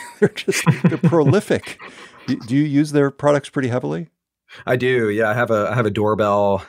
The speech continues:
Speaker 2: uh, and then I also have some of their light bulbs. And, and the thing that really impresses me about them is, uh, how they're able to keep the costs so low on their devices. Like, when I was in the market for, uh, one of these doorbells for my house, the video doorbells,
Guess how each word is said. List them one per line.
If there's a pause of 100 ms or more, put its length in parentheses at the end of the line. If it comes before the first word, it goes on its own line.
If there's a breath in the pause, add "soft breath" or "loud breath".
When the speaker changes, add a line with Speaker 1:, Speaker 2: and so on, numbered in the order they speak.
Speaker 2:
uh,
and
then
I
also
have
some
of
their
light
bulbs.
And,
and
the
thing
that
really
impresses
me
about
them
is,
uh,
how
they're
able
to
keep
the
costs
so
low
on
their
devices.
Like, (380 loud breath)
when
I
was
in
the
market
for,
uh,
one
of
these
doorbells
for
my
house,
the
video
doorbells,